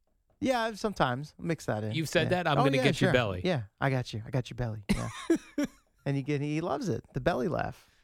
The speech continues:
Speaker 2: Wow.
Speaker 1: Cracks him up, and he asks for, "Hey, do again.
Speaker 2: Do
Speaker 1: Do
Speaker 2: it
Speaker 1: again.
Speaker 2: again.
Speaker 1: Yeah.
Speaker 2: Tickle me
Speaker 1: One
Speaker 2: again.
Speaker 1: more time." Yeah.
Speaker 2: But you don't think as an adult you'll still be tickling other adults?
Speaker 1: No,
Speaker 2: Like
Speaker 1: I've, I, I don't tickle other adults.
Speaker 2: what
Speaker 1: My wife
Speaker 2: happened here?
Speaker 1: hates it.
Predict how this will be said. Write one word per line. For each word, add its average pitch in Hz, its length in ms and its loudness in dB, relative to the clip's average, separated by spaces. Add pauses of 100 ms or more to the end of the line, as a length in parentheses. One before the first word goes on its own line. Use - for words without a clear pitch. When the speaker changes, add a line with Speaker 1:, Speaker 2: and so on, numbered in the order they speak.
(200)
Speaker 2:
Wow. 139 240 -2
Speaker 1:
Cracks 165 280 -2
him 180 100 0
up, 202 180 -2
and 143 80 0
he 147 100 2
asks 147 220 -2
for, 151 260 -4
"Hey, 156 80 -8
do 180 240 -4
again. 147 560 -4
Speaker 2:
Do 113 100 -2
Speaker 1:
Do 113 60 2
Speaker 2:
it - 60 0
Speaker 1:
again. 123 240 0
Speaker 2:
again. 107 160 -6
Speaker 1:
Yeah. 127 200 -6 (240)
Speaker 2:
Tickle 117 260 -2
me 107 180 -2
Speaker 1:
One 165 100 2
Speaker 2:
again. 165 120 0
Speaker 1:
more 165 120 -2
time." 120 320 -8 (100)
Yeah. 113 220 -4 (880)
Speaker 2:
But 151 80 4
you 156 80 4
don't 139 120 2
think 127 140 2
as 104 140 2
an 101 80 2
adult 98 340 2
you'll 92 140 -2
still - 180 -4
be 87 160 -4
tickling 95 420 -2
other 98 220 0
adults? 87 380 -2
Speaker 1:
No, 165 220 4
Speaker 2:
Like 104 80 -2
Speaker 1:
I've, 135 260 0
I, 127 360 2
I - 40 2
don't 117 260 -2
tickle 117 280 -6
other 113 200 -6
adults. - 400 -8
Speaker 2:
what - 20 -2
Speaker 1:
My 135 100 4
wife 131 260 2
Speaker 2:
happened - 160 -10
here? 87 340 -8
Speaker 1:
hates 123 380 -4
it. - 120 -8